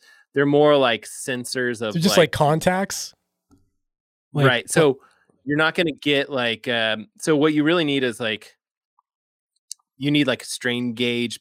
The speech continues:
Speaker 1: basically,
Speaker 2: Yeah.
Speaker 1: of, like, so you probably, engineering, right? Like, you,
Speaker 2: <laughs>
Speaker 1: I don't
Speaker 2: Yeah.
Speaker 1: know if you guys did strain gauges or something like that at some point during, I don't know if that's something that you guys use now or whatever, but, like, that's the correct way to do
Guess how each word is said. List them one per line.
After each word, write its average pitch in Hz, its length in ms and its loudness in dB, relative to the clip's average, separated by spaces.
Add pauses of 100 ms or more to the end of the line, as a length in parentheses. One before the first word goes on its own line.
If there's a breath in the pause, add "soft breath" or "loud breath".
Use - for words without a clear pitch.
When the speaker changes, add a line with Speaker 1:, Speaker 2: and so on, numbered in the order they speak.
(160)
Speaker 1:
basically, 185 480 2
Speaker 2:
Yeah. 139 200 4
Speaker 1:
of, 113 60 0
like, 101 200 -4 (1200 soft breath)
so - 180 2
you 170 220 2
probably, 110 540 -6
engineering, 110 480 -6
right? 117 220 0
Like, 127 220 2
you, 233 60 0
Speaker 2:
<laughs> - 260 -2
Speaker 1:
I 127 60 -2
don't 131 40 -2
Speaker 2:
Yeah. 139 60 0
Speaker 1:
know 120 60 0
if - 120 -8
you 113 80 -6
guys 107 180 -4 (200)
did 117 220 -2 (360 loud breath)
strain 127 400 0
gauges 120 500 0
or 127 60 0
something 135 240 -2
like 131 140 -2
that 131 140 0
at 120 60 -2
some 123 160 -2
point 131 280 -2
during, 117 420 -2 (320)
I 120 100 -6
don't 131 80 -2
know 131 60 2
if 117 100 -4
that's 120 140 -2
something 120 220 -6
that 110 80 -4
you 110 80 -4
guys 110 200 -2
use 107 160 -6
now 165 240 2
or 113 100 2
whatever, 139 340 2 (480 loud breath)
but, 143 140 2 (200)
like, 147 260 0
that's 156 280 -2
the 151 120 -2
correct 135 480 -4
way 120 260 0
to 117 300 -8
do 107 480 -8